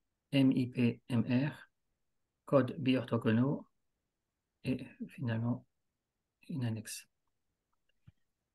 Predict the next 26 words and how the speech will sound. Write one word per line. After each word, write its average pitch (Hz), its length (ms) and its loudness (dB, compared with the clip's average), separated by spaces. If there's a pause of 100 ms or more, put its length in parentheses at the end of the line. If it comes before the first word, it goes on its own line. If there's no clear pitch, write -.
Donc 117 200 2
cette 120 180 -4
partie 143 220 -2
du 139 100 4
cours 165 220 -2
correspond 139 640 0 (360)
au 120 60 -8
chapitre 120 400 -2
sept - 380 0 (420)
du 131 120 0
livre 123 420 2
Communication 120 500 2
System 117 360 0
Engineering 117 440 2 (720)
de 123 140 0
Proak-, 120 600 0
Proakis 123 520 0
et 113 80 -6
Salhi. 120 420 -2 (4000)
Donc - 180 -4
les 117 100 0
canaux 151 300 2
en 135 40 4
bande 123 260 6
de 113 60 2
base, 127 500 0